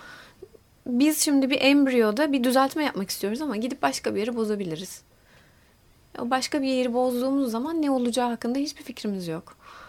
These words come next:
Bir. İkincisi etkinliği, bu sistemin etkinliği yüzde yüz değil. Yüzde on beş gibi bir etkinliği var. E,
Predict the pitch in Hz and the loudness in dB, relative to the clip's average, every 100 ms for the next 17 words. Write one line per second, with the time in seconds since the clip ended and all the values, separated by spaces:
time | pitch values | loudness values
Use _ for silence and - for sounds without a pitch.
0 | - _ 208 247 381 - - 285 285 294 | -20 _ -4 -2 -2 -4 -4 0 0 -2
1 | - - 392 - _ - 240 240 - 294 | -4 -6 -8 -14 _ -4 -4 -4 -4 0
2 | 302 302 302 190 233 277 277 240 - 226 | 2 2 2 2 0 -4 -2 -4 -2 -4
3 | 208 - 277 - 240 233 262 277 262 285 | -2 -4 -4 -2 0 2 0 0 -2 -2
4 | 381 - 262 160 - _ _ _ _ _ | -2 0 0 0 -6 _ _ _ _ _
5 | _ - 262 254 285 294 277 247 240 - | _ -6 -4 0 2 4 4 2 0 -2
6 | 240 294 285 269 262 - 269 277 277 226 | 0 0 2 0 -2 0 2 4 2 2
7 | 233 403 - - - - - - 220 | 0 -4 -10 -18 -20 -20 -20 -8 -6